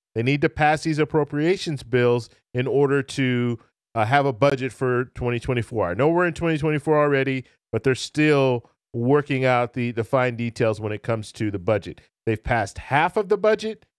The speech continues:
but they still need to pass another half of the budget. So we'll find that out March twenty-second. So that's what discretionary spending is.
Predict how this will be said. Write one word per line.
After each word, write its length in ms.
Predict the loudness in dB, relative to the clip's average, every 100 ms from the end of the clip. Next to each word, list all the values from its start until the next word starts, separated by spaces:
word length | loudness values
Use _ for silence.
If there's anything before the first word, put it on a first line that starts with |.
| _ _ -6
but 100 | -2
they 140 | -2
still 280 | -2 0 0
need 180 | 0 -4
to 60 |
pass 320 | -2 0 0 -2
another 360 | 0 2 0
half 260 | -2 -4 -6
of 80 | -14
the 80 |
budget. 380 | -6 -6 -6 -12 _ _ _ _ _ 0
So 240 | 2 2
we'll 380 | 0 -2 -2 -4 0
find 280 | 2 2
that 180 | 2 2
out 240 | 4 0 0
March 320 | -2 -2 -6
twenty-second. 600 | -10 -10 -2 -2 -2 -8 _ _ _ _ _ _ _ 0
So 300 | 2 2 0 _ _ _ _ _ 0
that's 280 | 2 2 -2
what 200 | -4 0
discretionary 720 | -2 2 0 0 0 2 2
spending 480 | 0 -2 0 0 -2
is. 320 | -6 -10 -20